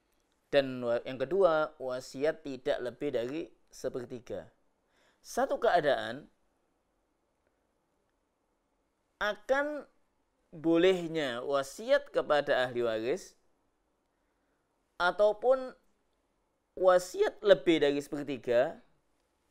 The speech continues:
bila mana ahli waris semua setuju.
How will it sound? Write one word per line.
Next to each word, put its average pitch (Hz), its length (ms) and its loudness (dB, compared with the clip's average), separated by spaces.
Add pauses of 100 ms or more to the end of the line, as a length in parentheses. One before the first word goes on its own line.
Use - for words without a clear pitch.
(320)
bila 113 460 -6
mana 120 800 -4 (640)
ahli 123 640 -4
waris 120 480 -4
semua 131 640 -8
setuju. 120 640 -14